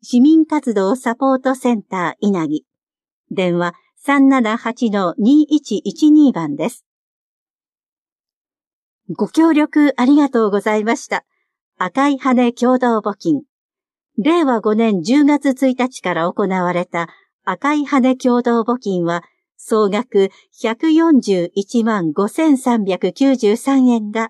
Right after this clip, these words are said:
集まりました。ご協力いただきありがとうございました。ご協力いただいた募金は、東京都共同募金会で集計し、市内の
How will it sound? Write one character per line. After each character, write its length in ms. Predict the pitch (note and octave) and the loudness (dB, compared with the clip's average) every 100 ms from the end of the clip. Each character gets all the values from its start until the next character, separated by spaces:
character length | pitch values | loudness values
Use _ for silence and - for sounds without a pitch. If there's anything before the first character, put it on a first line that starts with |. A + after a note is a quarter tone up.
| - | -8
集 240 | F3 - | -10 -8
ま 120 | E3+ E3 | -6 -6
り 120 | D#3 | -6
ま 120 | F3 | -8
し 120 | - | -10
た。 160 | - - _ _ _ _ _ _ _ _ | -14 -14 _ _ _ _ _ _ _ _
ご 120 | F#3+ | -10
協 240 | - B3+ B3 | 0 2 2
力 260 | B3+ B3 | 0 0
い 80 | A#3+ | 0
た 120 | A#3+ | -2
だ 120 | A#3 | -4
き 280 | B3 A#3+ A#3 | -2 -2 -2
あ 80 | - | -4
り 100 | G3+ | -6
が 120 | G3+ | -6
と 180 | F#3+ F3 | -4 -4
う 20 | |
ご 100 | E3+ | -4
ざ 140 | F3 G3 | -6 -6
い 80 | F#3+ | -6
ま 120 | B3+ | -8
し 120 | - | -8
た。 140 | F3 - _ _ _ _ _ _ _ _ _ - | -14 -14 _ _ _ _ _ _ _ _ _ -14
ご 180 | E3 G3 | -10 -4
協 220 | D4+ D#4 | 0 2
力 280 | D4+ D4+ D4 | 2 2 0
い 80 | C4+ | 0
た 120 | C#4+ | -2
だ 160 | C#4 | -2
い 80 | C#4 | -2
た 160 | C4 B3+ | -2 -2
募 160 | A#3+ | -2
金 280 | B3+ B3+ B3 | -2 2 2
は、 180 | A#3 A#3 _ _ _ _ _ | 2 -4 _ _ _ _ _
東 220 | B3+ B3+ | 0 0
京 220 | B3+ B3 G#3 | 2 0 2
都 240 | F#3 F#3 | 0 0
共 280 | - D4+ D4+ | 2 0 2
同 200 | D4+ C#4 | 0 0
募 160 | C4+ | -2
金 260 | C4 D4 C4 | 0 2 2
会 240 | A3 F3 | 0 -4
で 160 | D#3 E3 | -2 -4
集 280 | - F#3 F3 | -2 -4 -2
計 240 | F3+ F3 | 0 -2
し、 300 | - F3 - _ _ _ | -2 -8 -8 _ _ _
市 200 | - C4 | -4 0
内 240 | A#3+ G#3+ F3 | 0 0 -2
の 180 | F3+ | -4